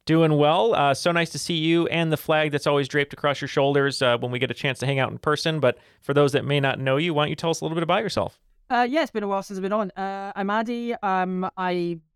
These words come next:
Speaker 2: work for local government by day. I'm a bit of a trivia obsessive, uh, by night. I'm in, like, a dozen different online quiz leagues. Um, if you've ever seen the name No Better Social Distancing in the Atlantic Ocean, that's, um,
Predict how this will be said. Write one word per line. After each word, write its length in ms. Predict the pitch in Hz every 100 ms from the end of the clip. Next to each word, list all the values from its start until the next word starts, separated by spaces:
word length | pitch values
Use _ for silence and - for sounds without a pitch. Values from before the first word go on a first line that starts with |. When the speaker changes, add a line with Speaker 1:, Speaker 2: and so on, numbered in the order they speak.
| -
Speaker 2:
work 220 | 175 175
for 140 | - 185
local 180 | 170
government 480 | 170 180 175 175 165
by 160 | 165 160
day. 420 | 156 175 185 190 175
I'm 300 | 165 165 160
a 20 |
bit 160 | 160 170
of 60 |
a 60 | 165
trivia 340 | - 190 196
obsessive, 760 | 190 - 202 185 208 190 _ _ _ _ -
uh, 240 | 196 202 196
by 240 | 202 202
night. 260 | 208 214 170
I'm 100 | 160
in, 100 | 160
like, 180 | 156
a 40 | 160
dozen 320 | 160 165 170
different 320 | 160 - 165
online 380 | 170 165 165 160
quiz 300 | - 196 180
leagues. 640 | 190 190 170 165 - - -
Um, 360 | 170 165 165
if 80 | 160
you've 80 | 156
ever 100 | 156
seen 180 | - 156
the 60 |
name 240 | 151 151 151
No 140 | 151
Better 180 | 156 151
Social 220 | 170 151 170
Distancing 320 | 151 151 156
in 60 |
the 60 | 147
Atlantic 420 | 151 151 147 147
Ocean, 500 | 180 175 185 175 175
that's, 520 | 175 147 143 - - _ _ _ _ _ _ -
um, 400 | 156 147 151